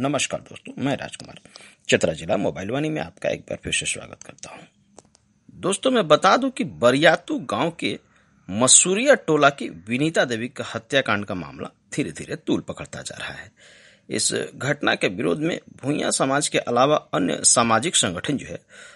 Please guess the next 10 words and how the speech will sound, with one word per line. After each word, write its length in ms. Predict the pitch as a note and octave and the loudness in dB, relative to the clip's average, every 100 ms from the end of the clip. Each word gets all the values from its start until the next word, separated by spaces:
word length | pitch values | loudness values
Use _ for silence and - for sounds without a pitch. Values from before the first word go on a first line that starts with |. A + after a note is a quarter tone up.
| _ | _
राजनीतिक 680 | F2 G#2 A2+ C3+ D#3+ - - - - - - | 2 4 6 4 0 -2 -6 -2 -4 -4 -2
संगठन 1120 | - - - - - C3+ D3 D3 D#3+ A#3+ D3 - _ _ _ _ _ - | 0 2 2 2 2 2 4 4 4 4 2 -2 _ _ _ _ _ 2
एक 200 | A#2+ - | 4 4
साथ 320 | D#3 E3 - | 2 0 -4
मिलकर 500 | F2 F3 E3+ - - | -2 -2 -2 -4 -6
सड़क 640 | - - - - A#2+ - - | -14 -6 2 6 6 4 -4
पर 80 | A2+ | -6
उतरने 400 | B3 - - D2 | -2 0 0 -4
लगे 220 | - - | -16 -16
हैं 240 | - - | -16 -20